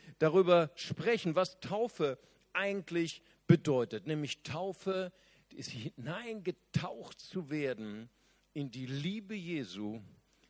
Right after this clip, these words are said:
eine Liebe, die außergewöhnlich ist, eine Liebe, die heiß ist,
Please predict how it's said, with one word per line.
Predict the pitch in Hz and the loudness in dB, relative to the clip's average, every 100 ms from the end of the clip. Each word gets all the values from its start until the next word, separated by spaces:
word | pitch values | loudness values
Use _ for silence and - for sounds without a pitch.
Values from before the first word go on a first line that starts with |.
| _ - | _ -8
eine | 135 131 135 | -4 0 0
Liebe, | 139 165 196 156 170 | 0 -2 -6 -4 -4
die | 156 - | -2 -6
außergewöhnlich | 139 151 147 127 120 117 110 98 98 | -6 -6 -6 -6 -6 -4 -4 -6 -10
ist, | 85 - - _ - _ | -12 -16 -20 _ -20 _
eine | 151 160 147 | -4 0 0
Liebe, | 147 165 139 | -2 -2 -2
die | - 151 123 | -2 -4 -4
heiß | - - - - | -6 -8 -10 -14
ist, | - 175 - - | -16 -16 -18 -20